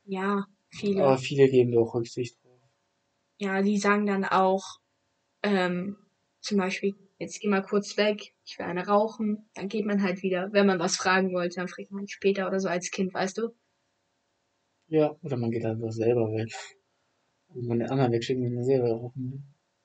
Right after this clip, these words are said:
Speaker 1: Ja, aber
Speaker 2: Aber
Speaker 1: wenn
Speaker 2: das
Speaker 1: zum
Speaker 2: ist, hatte ich
Speaker 1: Beispiel jemand auf der Terrasse
Speaker 2: Ja.
Speaker 1: steht und schon raucht und ein Kind kommt, „Papa, darf ich mal?“ Dann sagt er, also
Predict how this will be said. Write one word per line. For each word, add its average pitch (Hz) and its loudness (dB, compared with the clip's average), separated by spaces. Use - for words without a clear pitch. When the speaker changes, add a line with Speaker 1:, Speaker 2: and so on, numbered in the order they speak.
Speaker 1:
Ja, 214 6
aber 202 8
Speaker 2:
Aber 196 6
Speaker 1:
wenn 196 10
Speaker 2:
das 208 8
Speaker 1:
zum 160 8
Speaker 2:
ist, - 4
hatte 175 12
ich 185 12
Speaker 1:
Beispiel 226 0
jemand 226 8
auf 226 12
der 247 6
Terrasse 233 6
Speaker 2:
Ja. 294 10
Speaker 1:
steht 285 10
und 254 8
schon 240 -8
raucht 220 8
und 208 0
ein 202 -2
Kind 247 -6
kommt, 240 -4
„Papa, 285 2
darf 269 2
ich 247 -10
mal?“ 208 2
Dann 202 2
sagt 220 2
er, 220 2
also 190 0